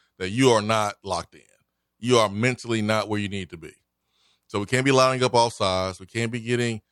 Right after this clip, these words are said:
uh, pre-snap penalties, offensively or defensively.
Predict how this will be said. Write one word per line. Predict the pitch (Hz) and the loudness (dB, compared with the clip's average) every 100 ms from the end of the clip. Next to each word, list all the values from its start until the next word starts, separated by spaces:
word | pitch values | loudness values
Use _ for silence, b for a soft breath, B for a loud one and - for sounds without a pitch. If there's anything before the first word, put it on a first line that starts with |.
| _ _ - | _ _ -6
uh, | 92 92 | -4 -4
pre-snap | - 127 - 117 101 | -4 -6 -2 -2 0
penalties, | 120 113 107 104 104 - - _ _ _ _ _ _ _ _ _ _ _ _ _ _ _ | 0 -2 -2 -6 -10 -14 -20 _ _ _ _ _ _ _ _ _ _ _ _ _ _ _
offensively | 107 120 139 123 120 123 | 0 2 2 -2 0 2
or | 123 | 2
defensively. | 107 101 92 95 87 92 87 | 2 -4 -6 -8 -10 -16 -16